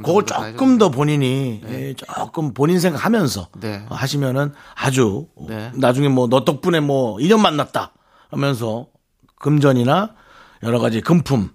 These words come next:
Speaker 2: 네.
Speaker 1: 그런 것들을 주시는, 주는 분들이 <laughs> 표현이 좀 이상한데요.
Speaker 2: 네.
Speaker 1: 예. 예, 주는 분들이 있을 겁니다. 고맙다고.
Speaker 2: 네.
Speaker 1: 예.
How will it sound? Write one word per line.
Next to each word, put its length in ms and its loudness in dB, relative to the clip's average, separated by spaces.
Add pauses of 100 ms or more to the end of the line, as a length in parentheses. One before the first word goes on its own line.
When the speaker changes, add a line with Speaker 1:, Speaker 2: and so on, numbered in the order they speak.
Speaker 2:
네. 140 -10
Speaker 1:
그런 140 4
것들을 340 0
주시는, 440 2
주는 200 6
분들이 480 -6 (480)
<laughs> 580 -10
표현이 240 4
좀 120 0
이상한데요. 560 2
Speaker 2:
네. 80 2
Speaker 1:
예. 320 2 (380)
예, 320 -8
주는 240 2
분들이 280 0
있을 200 2
겁니다. 360 -2
고맙다고. 720 -2
Speaker 2:
네. 80 -12
Speaker 1:
예. 140 -12